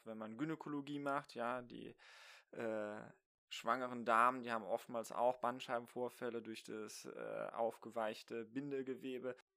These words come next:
Überall kommen praktisch Rückenschmerzen vor und dass man einfach diese Red Flags beherzigt, ja, also dass man sich überlegt,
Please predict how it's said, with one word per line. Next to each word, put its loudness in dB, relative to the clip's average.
Überall 8
kommen -2
praktisch -4
Rückenschmerzen -4
vor 0
und 4
dass -2
man 2
einfach 0
diese -6
Red -2
Flags -6
beherzigt, -10
ja, 0
also 0
dass -4
man -6
sich -8
überlegt, -4